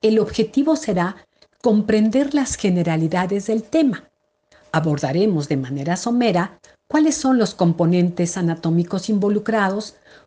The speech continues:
cuáles son los principales signos y síntomas, cuál es su epidemiología, cómo es su etiología, es decir,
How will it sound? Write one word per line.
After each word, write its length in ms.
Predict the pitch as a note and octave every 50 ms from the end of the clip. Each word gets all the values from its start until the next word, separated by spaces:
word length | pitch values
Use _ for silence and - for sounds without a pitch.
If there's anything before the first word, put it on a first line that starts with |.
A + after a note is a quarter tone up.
| _
cuáles 260 | - - C4 C#4+ D4+ D4
son 260 | - - C#4 D#4 C4+
los 100 | F#3 -
principales 640 | - F3 F3 D#3 D#3+ F3 D#3 - D#3+ E3 E3+ E3 E3
signos 420 | - F3 D3+ E3 F3 F3+ F3 -
y 60 | A3
síntomas, 760 | - - - A3+ F#3+ F#3+ - F3+ F3 E3+ E3 F#3+ - - _ _ _ _ _ - - - _
cuál 240 | - A3+ A#3+ B3+ B3
es 160 | B3+ C4+ C4
su 180 | - - F#3 F3
epidemiología, 1160 | D#3 D#3+ - F3 E3 E3 D#3+ D#3+ D#3+ D#3 D3+ D#3 D3 - - - A3 F#3+ E3 D3+ E3 - _
cómo 340 | - A3+ A#3+ B3 B3 A#3+ A3+
es 220 | A3+ B3 D4 C#4+
su 140 | - - F#3+
etiología, 800 | D#3+ D#3 - F3 D#3 D3+ D3+ C#3+ C3+ - - A3+ A#3 G3 C#3 C#3 -
es 160 | E3+ E3+ E3+
decir, 460 | - G#3 - - - B3 A#3+ -